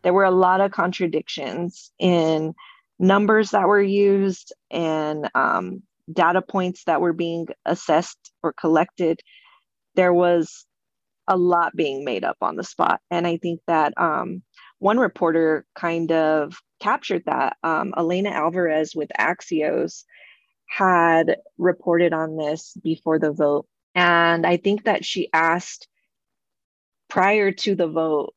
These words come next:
whether or not last week's,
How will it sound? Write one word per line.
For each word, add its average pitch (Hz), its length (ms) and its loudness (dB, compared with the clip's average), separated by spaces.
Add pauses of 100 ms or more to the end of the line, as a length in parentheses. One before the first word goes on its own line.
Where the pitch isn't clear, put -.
(120)
whether 170 480 -2
or 170 120 0
not 160 360 -4 (380)
last 175 420 0
week's, - 560 -8